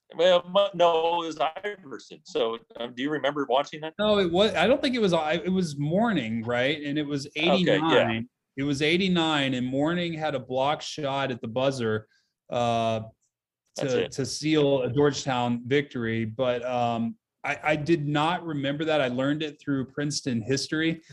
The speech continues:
Speaker 1: Okay.
Speaker 2: Uh, but we did play Georgetown my freshman year, and so I remember that Georgetown game. And, um, we beat Georgetown, but nobody, nobody cares about that one because it was in the N I T tournament. <laughs>
Speaker 1: Yeah, no, I remember I was in a,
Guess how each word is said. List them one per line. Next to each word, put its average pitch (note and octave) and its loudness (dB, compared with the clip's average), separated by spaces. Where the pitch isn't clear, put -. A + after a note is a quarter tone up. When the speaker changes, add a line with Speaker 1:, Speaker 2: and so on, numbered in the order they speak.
Speaker 1:
Okay. - 0
Speaker 2:
Uh, C3 4
but D3+ 2
we D#3+ 6
did F3+ 4
play G#3 4
Georgetown F3 2
my D3 0
freshman F3 0
year, D#3 4
and B2+ -2
so D3 -4
I C3+ 0
remember D#3 -2
that D3+ 0
Georgetown A#2+ -4
game. A2+ 0
And, A2+ -2
um, A#2 -2
we C#3+ 2
beat F#3+ 0
Georgetown, B2 -2
but B2 -2
nobody, D3+ 0
nobody E3+ 0
cares D#3 -4
about A#2 -4
that A#2+ -2
one A2+ 0
because A#2+ -2
it C3 0
was A#2 -10
in C3 0
the B2+ -2
N D3 -2
I C#3 2
T C#3+ -2
tournament. A2+ -2
<laughs> - 4
Speaker 1:
Yeah, G#2+ 6
no, A2 0
I A2 4
remember C3+ 2
I B2 6
was B2+ -2
in A#2 -4
a, G2+ -8